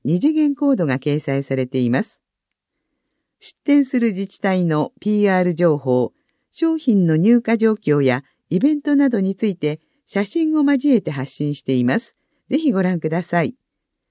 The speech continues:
アイディーはすべてティーアイエーティーオーエスエイチオーピー数字の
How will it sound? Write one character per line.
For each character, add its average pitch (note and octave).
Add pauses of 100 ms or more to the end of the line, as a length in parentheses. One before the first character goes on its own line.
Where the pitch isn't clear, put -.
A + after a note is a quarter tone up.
(320)
ア A3+
イ A#3+
デ B3
ィ B3
ー F3+
は F3
す A#3
べ G3
て C#3+ (440)
テ A3+
ィ G#3+
ー - (100)
ア F#3
イ F3
エ E3
ー C3 (100)
テ -
ィ G3+
ー -
オ D3
ー - (220)
エ F3
ス -
エ F3+
イ E3+
チ -
オ E3
ー D#3+
ピ C#3+
ー - (180)
数 F#3+
字 D#3+
の D3+